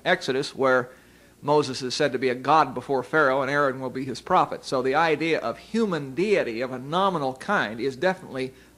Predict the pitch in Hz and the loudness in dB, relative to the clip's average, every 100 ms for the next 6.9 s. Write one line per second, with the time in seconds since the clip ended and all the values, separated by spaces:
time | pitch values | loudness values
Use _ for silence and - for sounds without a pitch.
0 | - 208 202 143 135 127 - 170 170 160 | -2 -2 0 -4 -4 -4 -4 -6 -6 -8
1 | - 143 143 135 185 185 - 120 - - | -10 -2 0 2 2 0 -2 -12 -12 -20
2 | - - - - 135 175 185 139 113 - | -20 -20 -18 -8 2 4 4 -2 -4 -4
3 | 160 151 135 147 214 160 151 143 135 151 | -2 -2 -2 2 4 6 4 0 -4 -4
4 | 151 131 139 - 196 214 - 147 120 - | -4 -4 -6 -4 -4 -2 -2 -2 -2 0
5 | 220 160 110 143 - 139 - 147 147 123 | 0 0 -4 -4 -2 -2 2 0 0 -6
6 | 151 180 - 123 120 95 - 143 165 | -4 -4 -4 -8 -6 -8 -2 -2 -2